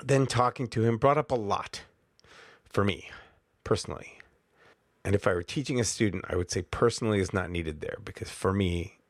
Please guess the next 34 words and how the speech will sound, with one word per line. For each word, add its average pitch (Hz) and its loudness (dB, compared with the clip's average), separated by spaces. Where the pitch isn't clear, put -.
says - 0
that - -8
it's - -16
personally. - -16
Simon 214 4
Rich - -2
is 110 4
an 139 6
achiever. 170 0
We 123 6
usually 156 8
think 139 6
of 120 0
over-, 120 6
overachievers 101 4
and - -8
underachievers. 90 -2
He's 175 -4
an 208 6
achiever. - 2
He - -10
grew 87 0
up - -2
in 87 -6
New 90 -4
York 143 2
with - -16
high 104 2
expectations. - 0
He - -6
went 101 0
to 85 2
Harvard. 151 2
He, 90 -10